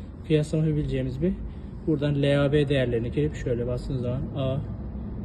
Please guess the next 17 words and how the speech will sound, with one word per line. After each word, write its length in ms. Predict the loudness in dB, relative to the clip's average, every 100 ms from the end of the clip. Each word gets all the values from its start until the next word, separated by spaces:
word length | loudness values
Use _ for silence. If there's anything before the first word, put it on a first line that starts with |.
| -6 -2
B 220 | 0 0 -4 -6 -8 -8 -8 -8 -10 -8 -10 -8 -8 -8 -8 -4
ve 180 | 0 0 -2 -6 -4
buradan 280 | -2 -2 -2 -4 -4
isim 260 | -6 -4 -2
soruyor. 380 | -2 0 0 0 -4 -6 -8 -8 -8 -8 -8 -8 -8 -8 -8 -8 -6 -6 -6 -6 -8 -8 -8 -8 -8 -8 -8 -8 -8 -6 -6 -8 -8 -4
Direkt 220 | -2 -2 -2
ekrana 320 | -2 -2 -4
bu 60 |
şekilde 380 | -2 -2 0 -2
geliyor. 320 | -2 -2 -2 -4 -4 0
Kıyaslama 380 | 0 0 -2
yapabilmek 360 | -2 -2 -2 -4
için 240 | -6 -8
de 100 | -6 -6 -10 -12 -12 -12 -8
yine 140 | -6
sample'a 440 | -2 -2 -2 -2 -4
basıp 260 | -4 -6